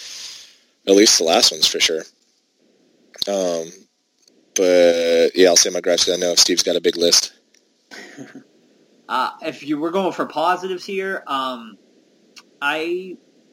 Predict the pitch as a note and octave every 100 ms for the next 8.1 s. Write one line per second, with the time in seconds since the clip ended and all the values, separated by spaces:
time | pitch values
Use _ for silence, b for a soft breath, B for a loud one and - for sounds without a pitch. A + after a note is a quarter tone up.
0 | _ _ _ E3+ E3+ F3+ - F#3 - F#3
1 | - - G3+ D4 E4+ - F3+ - F3+ C#3+
2 | A#2 A2+ _ B2+ C3 - F3+ F3 C#3+ B2+
3 | C#3 C3+ B2+ A2+ A#2 C3+ B2 A2+ - _
4 | B2 - - A#2 A#2+ B2 - B2+ B2 C3
5 | B2+ B2+ - A2+ G#2+ - B2 A#2 A2+ -
6 | - _ _ _ _ _ - C3 A2+ A#2+
7 | A#2+ A#2+ _ _ _ A2+ A2 A2+ A#2 A#2+
8 | A#2